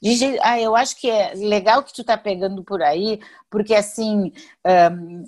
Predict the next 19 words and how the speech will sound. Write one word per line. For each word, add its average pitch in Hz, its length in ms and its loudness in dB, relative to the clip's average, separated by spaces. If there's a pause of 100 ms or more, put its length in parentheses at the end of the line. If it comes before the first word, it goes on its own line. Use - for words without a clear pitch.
o 190 100 -4
hashtag 226 640 2
do 202 120 -6
imama 208 420 -4
esse 202 280 -8
ano 226 320 -2 (320)
é 202 160 6
hashtag 220 560 -2
eu 247 100 2
caminho 240 400 -2
pela 254 260 0
vida, 170 520 -10 (720)
sabe? 180 400 -8
A - 80 -10
gente 226 300 -6
acredita 277 920 -4
muito 294 800 0
nisso, 180 480 -4
que, 202 320 -4